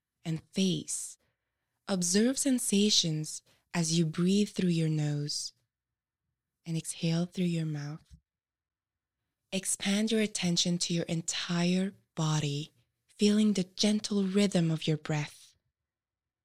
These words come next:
To conclude, take a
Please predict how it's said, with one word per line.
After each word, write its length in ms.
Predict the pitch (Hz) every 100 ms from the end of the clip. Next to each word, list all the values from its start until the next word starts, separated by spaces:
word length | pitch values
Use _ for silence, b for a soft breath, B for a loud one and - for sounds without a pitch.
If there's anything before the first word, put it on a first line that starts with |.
| _ _ _ -
To 100 | -
conclude, 720 | - 185 - 202 254 359 - - _ _ _ _ _ _ _ _ _ _ _ -
take 160 | 220
a 100 | 220